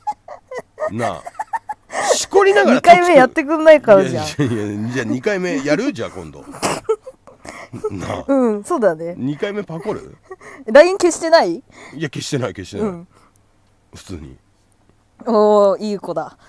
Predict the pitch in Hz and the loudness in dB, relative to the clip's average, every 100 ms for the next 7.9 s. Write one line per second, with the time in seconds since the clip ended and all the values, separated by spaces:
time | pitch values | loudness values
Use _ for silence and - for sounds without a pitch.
0 | - - 151 190 165 165 165 160 156 147 | -20 -8 -8 -4 -6 -6 -8 -10 -12 -16
1 | 147 147 - _ - _ _ _ _ _ | -18 -20 -20 _ -20 _ _ _ _ _
2 | _ - - - - - - _ _ _ | _ -20 -20 -20 -20 -20 -20 _ _ _
3 | - - - - - - - - - - | -20 -20 -20 -20 -20 -12 -12 -14 -20 -20
4 | - 587 - - 698 - 160 311 240 101 | -20 -16 -14 -10 -8 -4 -2 -2 -4 -10
5 | 87 - 185 151 113 95 90 113 82 71 | -16 -6 -6 -4 -6 -6 -12 -12 -12 -14
6 | - - 143 135 - 427 156 156 190 147 | -18 -6 -4 -4 0 2 2 4 4 4
7 | 120 117 92 87 73 - _ _ - | -4 -6 -6 -10 -14 -20 _ _ -20